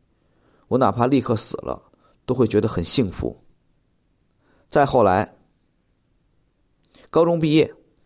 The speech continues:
他没有选择从事职业足球，而是通过体育特长考上大学，选择了经济专业。毕业后去内蒙古做了一年志愿者，主要做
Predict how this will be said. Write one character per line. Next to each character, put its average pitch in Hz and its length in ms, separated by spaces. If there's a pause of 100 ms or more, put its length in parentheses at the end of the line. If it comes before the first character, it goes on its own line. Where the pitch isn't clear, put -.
(340)
他 - 140
没 165 100
有 180 100
选 107 240
择 117 200
从 120 200
事 127 240
职 117 160
业 131 120
足 127 160
球， 113 340 (680)
而 147 100
是 165 100
通 160 160
过 151 160
体 101 220
育 123 100
特 143 180
长 117 360
考 95 180
上 123 100
大 127 160
学， 110 380 (300)
选 104 200
择 95 140
了 127 180
经 165 240
济 139 140
专 85 180
业。 78 220 (1080)
毕 175 140
业 151 140
后 143 280
去 - 220
内 151 80
蒙 147 180
古 76 380 (380)
做 160 120
了 160 80
一 151 120
年 120 220
志 160 120
愿 135 160
者， - 380 (340)
主 110 100
要 131 140
做 131 480